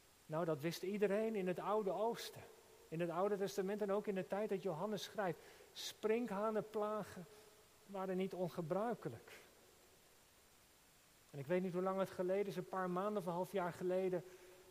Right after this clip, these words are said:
hoorden we in het nieuws ook berichten over sprinkhanenplagen in bepaalde delen van Afrika. Nog steeds is dat het geval.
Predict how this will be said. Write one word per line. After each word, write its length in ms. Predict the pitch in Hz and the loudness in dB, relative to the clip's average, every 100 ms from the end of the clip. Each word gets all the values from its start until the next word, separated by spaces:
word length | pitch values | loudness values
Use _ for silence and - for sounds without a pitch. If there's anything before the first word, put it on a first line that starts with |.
| - | -10
hoorden 260 | 175 180 196 | 0 2 4
we 80 | 185 | 2
in 40 | |
het 120 | 180 | 2
nieuws 260 | 185 208 202 | 2 2 2
ook 160 | 190 | 0
berichten 440 | 151 180 220 - 175 | 2 2 2 0 0
over 200 | 170 165 | 0 -2
sprinkhanenplagen 1200 | - - 202 208 180 196 185 - 185 185 170 180 | -6 -2 0 0 0 0 0 0 -2 -2 -2 -4
in 120 | 165 - - | -4 -10 -14
bepaalde 460 | 160 175 180 180 | -6 -2 2 2
delen 300 | 147 175 190 | 4 2 2
van 180 | 175 175 | 0 -4
Afrika. 640 | 156 226 240 185 165 147 110 - | -2 -2 -2 -4 -4 -4 -10 -12
Nog 200 | 156 165 | -6 -4
steeds 540 | - - 233 180 - - - - - | -2 0 -2 -2 -6 -10 -20 -20 -8
is 160 | 160 | -4
dat 180 | 127 160 | 2 2
het 120 | 147 | 0
geval. 480 | - 143 - 156 117 | -6 -10 -2 -2 -2